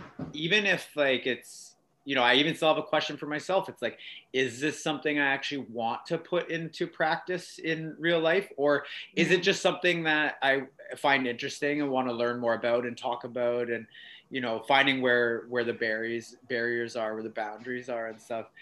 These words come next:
Speaker 1: But yeah, it's like, we don't, we don't choose how these things unfold. And it was like, when this opened up for me a few years ago was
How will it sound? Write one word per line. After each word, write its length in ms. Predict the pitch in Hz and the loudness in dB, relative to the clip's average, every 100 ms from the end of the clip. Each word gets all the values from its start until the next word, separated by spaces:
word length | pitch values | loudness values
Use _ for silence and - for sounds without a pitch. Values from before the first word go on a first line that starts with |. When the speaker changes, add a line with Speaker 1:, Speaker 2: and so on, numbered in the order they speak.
| - - - _ _ | -20 -20 -20 _ _
Speaker 1:
But 140 | 139 131 | 2 6
yeah, 240 | 147 151 | 8 8
it's 160 | 120 - | 6 2
like, 260 | 123 117 - | 0 0 -4
we 100 | 123 | 0
don't, 320 | 135 139 117 | 2 2 0
we 80 | 123 | -4
don't 180 | 135 135 | -4 -4
choose 300 | - 139 131 | -6 -6 -4
how 120 | 135 | -4
these 240 | 123 120 - | -2 -6 -6
things 260 | 120 113 | -8 -6
unfold. 760 | 120 113 - 113 110 117 120 120 | -6 -8 -8 -6 -4 -4 -4 -4
And 140 | 120 | -6
it 100 | 117 | -4
was 200 | 120 120 | -6 -2
like, 180 | 123 120 113 | -2 -2 0
when 300 | 131 139 151 | 2 4 4
this 380 | 156 147 - - | 2 2 -8 -4
opened 380 | 127 123 127 110 | -2 0 -2 -2
up 220 | 123 - - | -4 -6 -6
for 140 | 156 | -4
me 480 | 135 113 110 110 110 - - _ _ | -4 -6 -8 -10 -14 -20 -20 _ _
a 100 | 120 | -6
few 140 | - 120 | -4 -4
years 340 | 107 139 147 | 0 0 0
ago 220 | 139 120 113 | 0 0 0
was 340 | 113 123 - | 0 0 -2